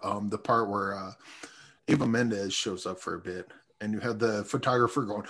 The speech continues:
"Beauty, beauty, beauty, beauty, beauty, beauty," and they look at him, "Weird, weird, weird." It, it, um, I wonder if, I wonder if that's kind of him,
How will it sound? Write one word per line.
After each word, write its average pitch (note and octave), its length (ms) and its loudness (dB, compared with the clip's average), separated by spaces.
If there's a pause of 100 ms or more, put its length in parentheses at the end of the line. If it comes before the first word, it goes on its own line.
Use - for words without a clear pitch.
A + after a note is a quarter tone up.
(280)
"Beauty, A#2 600 -6
beauty, C3 420 2
beauty, A#2 540 4
beauty, C#3+ 500 6
beauty, C#3+ 500 8
beauty," C3+ 440 6
and A2 100 4
they B2 60 6
look A#2 200 6
at B2+ 100 2
him, A#2 100 -2 (180)
"Weird, A#2+ 480 8
weird, B2+ 420 8
weird." A#2+ 400 6 (200)
It, B2+ 260 4
it, C3+ 200 4 (220)
um, B2 360 6 (340)
I - 60 6
wonder D#3+ 400 10
if, - 140 4 (320)
I C3 40 4
wonder C#3+ 360 8
if - 160 0
that's A#2+ 320 4
kind B2 280 2
of A2 140 0
him, A2+ 500 2